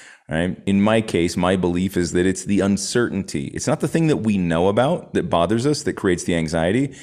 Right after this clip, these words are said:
It's the ones that we're pretty sure we don't know about that drive my anxiety, right? It's the, it's the what ifs, it's the unknowns.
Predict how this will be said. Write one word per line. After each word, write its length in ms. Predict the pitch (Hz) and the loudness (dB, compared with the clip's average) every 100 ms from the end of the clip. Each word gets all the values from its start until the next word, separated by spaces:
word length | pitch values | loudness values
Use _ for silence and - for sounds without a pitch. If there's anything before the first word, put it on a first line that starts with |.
| - - | -20 -6
It's 200 | - 117 | -2 -2
the 120 | - 107 | 0 0
ones 320 | 127 131 113 | 2 2 2
that 180 | 123 - | 0 2
we're 220 | 104 101 | 2 2
pretty 520 | - - - 175 170 | -2 -16 0 2 2
sure 300 | - 135 131 | 0 2 2
we 140 | 107 | 2
don't 260 | 87 107 - | 2 2 2
know 220 | 104 85 | 0 0
about 340 | 80 76 73 - | 0 0 0 -4
that 120 | 85 | -2
drive 260 | 90 78 | 0 2
my 160 | 78 80 | 0 -2
anxiety, 500 | 82 - - - - _ - | -4 -6 -6 -6 -10 _ -6
right? 140 | 85 | -4
It's 180 | 85 - | -4 -4
the, 220 | 92 80 | -2 0
it's 160 | 82 - | -2 -2
the 100 | 92 | -2
what 260 | 87 95 | 0 0
ifs, 280 | 90 82 - | 0 -2 -4
it's 160 | 80 - | -6 -4
the 160 | 85 | -2
unknowns. 560 | 82 80 78 80 80 | -2 -2 -2 -4 -6